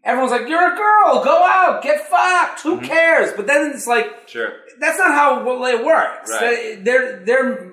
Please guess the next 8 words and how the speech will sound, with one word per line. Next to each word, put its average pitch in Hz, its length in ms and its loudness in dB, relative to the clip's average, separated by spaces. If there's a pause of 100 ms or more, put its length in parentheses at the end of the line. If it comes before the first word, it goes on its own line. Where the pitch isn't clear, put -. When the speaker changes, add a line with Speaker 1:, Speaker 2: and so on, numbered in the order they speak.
Speaker 1:
problems 220 400 -2
are 196 60 -2
minimized. 247 480 -4 (540)
You 247 160 -4
gotta 381 200 0
find 226 220 2
someone 180 280 -4
that's 139 500 -10